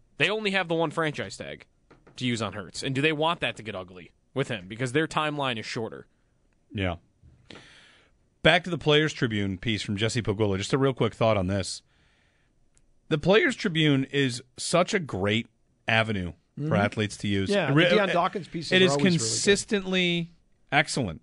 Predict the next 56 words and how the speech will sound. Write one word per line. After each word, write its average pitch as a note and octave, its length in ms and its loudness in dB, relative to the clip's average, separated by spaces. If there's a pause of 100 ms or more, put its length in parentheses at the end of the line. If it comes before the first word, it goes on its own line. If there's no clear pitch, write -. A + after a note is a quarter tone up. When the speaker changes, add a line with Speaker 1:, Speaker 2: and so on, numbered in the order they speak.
Speaker 3:
Yeah. B2 140 -6 (520)
Speaker 2:
And B2 540 2 (520)
this F3 220 0
is G#3 100 -2
a F3 60 2
little D3+ 180 4
bit, C#3+ 220 4
I, C3+ 120 0
I - 120 -2
like D#3+ 200 0
to D3+ 60 -2
make C#3+ 180 2
this C3+ 100 -6
point C#3 260 0
a A#2 40 0
lot. A#2 400 4
When A#2 140 -4
it A#2+ 80 -4
comes D#3 220 0
to G#3+ 80 -2
Stefon E3 540 2
Diggs A#2 320 2
not A2 240 0
talking A#2 320 2
to G#2+ 80 0
the G2 80 0
media G2+ 320 0
after F2+ 280 -4
the F2 80 -4
game, E2+ 340 -4 (600)
you A2+ 160 0
can, D#3+ 260 2
if A2 140 -8
you C3+ 260 4
are B2 440 4 (100)
someone C3 240 2
that A#2 60 0
wants B2 240 2
to - 40 -6
get A#2 120 0
upset A#2+ 300 0 (120)
with C3+ 160 -6
that, D3 240 2 (140)
you A#2+ 320 0
can. D#3+ 400 0 (800)
If A2+ 160 -4
Stefon F3+ 280 2
Diggs D#3 220 0
wants E3+ 160 0
to C#3 60 -8
tell E3+ 160 2
you F3 60 4
exactly D3 360 0
how E3 100 2
he C#3+ 60 0
feels D#3 360 -4